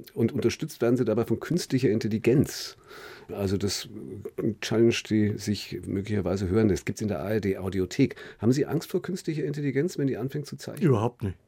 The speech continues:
Speaker 1: Nee.
Speaker 2: Nö. Das ist irgendwie auch nicht mein Problem, weil ich zeichne per Hand und, äh, selbst die Schreibmaschine habe ich noch per Hand.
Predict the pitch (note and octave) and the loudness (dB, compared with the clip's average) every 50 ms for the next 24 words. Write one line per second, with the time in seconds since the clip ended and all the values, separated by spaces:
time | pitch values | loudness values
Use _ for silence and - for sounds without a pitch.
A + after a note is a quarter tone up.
0 | - - F#2 D2+ - _ _ _ - A#2+ A2+ G#2 G#2 F#2+ - _ _ _ _ _ | -6 -6 -6 -6 -6 _ _ _ 0 2 2 2 2 0 -6 _ _ _ _ _
1 | _ _ _ - A2+ G2+ - - G#3+ G#3 C#3+ G3 - C3 C3+ D3 C3 A#2 A#2 A2+ | _ _ _ -12 -10 -8 -6 -2 -2 0 0 0 -2 0 0 0 0 2 2 0
2 | G#2+ - - B2 B2+ F3 G3 F3 B2 G#2+ G#2 G2+ - - - - - - - C3 | 0 0 -2 0 2 2 4 4 4 2 2 0 -2 -6 -14 -18 -6 -2 0 0
3 | G2+ - - C#3 D3+ E3 E3+ D#3 - D3 C#3 A2+ A#2 B2+ C#3 F#3 G3 - F#3+ F#3+ | 0 0 0 2 2 2 2 2 2 2 2 2 2 2 2 2 0 0 -2 -2
4 | D#3+ E3 - - D#3 D3 C#3 - - - - - - - E3+ G3+ F#3 G3 G#3 F#3 | -2 -2 -2 -2 -2 -2 -2 -4 -10 -18 -18 -10 -2 2 2 2 2 2 -2 -2
5 | - - A3+ A3+ G3+ F#3 C3+ - D#3 C#3 A#2+ A2+ A#2+ A2+ A2+ - C#3+ A2+ - - | 0 0 0 0 0 0 0 0 2 2 2 2 2 0 0 0 0 0 0 2
6 | - C3+ A#2 A2 A#2+ A2 A2+ A2+ - | 2 2 4 4 2 0 0 -2 -4